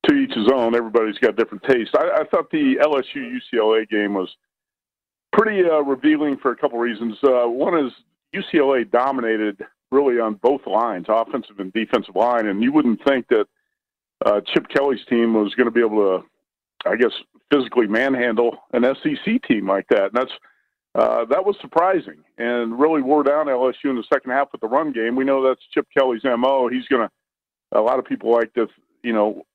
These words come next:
have this perception that he runs a wide open offense. He, he runs a run-based offense, and he tries to, uh, attack you with, uh, workhorse backs, and he's got two really good ones in Zach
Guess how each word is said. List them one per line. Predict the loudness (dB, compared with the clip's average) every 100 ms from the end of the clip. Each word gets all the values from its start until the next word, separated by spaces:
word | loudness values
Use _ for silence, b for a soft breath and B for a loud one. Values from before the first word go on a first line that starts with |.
| _ -2
have | -2 0
this | -6 -6
perception | -8 -2 0 0 0
that | -2
he | 2
runs | 2 2
a | 0
wide | 0 2 0
open | -2 -2
offense. | 0 -2 -4 -8 -6
He, | -6 -6
he |
runs | -2 -2 0
a |
run-based | -2 0 0 2 0 0 -2 0
offense, | 0 0 -4 -8 -10 _ _ _ _ _ _ -6
and | -4
he | 0 -2
tries | 2 2 2 -2 -4
to, | 2 2 2
uh, | 2 0 0
attack | -4 -2 0 0 -2
you | 0 2
with, | 4 2 2
uh, | 0
workhorse | 0 -2 0 -2 0 0
backs, | 0 -4 -6
and | -4
he's | -2
got | 2 0 0 -4
two | 2
really | 2 2
good | 0 0
ones | -2 -4 -8
in | -2
Zach | 0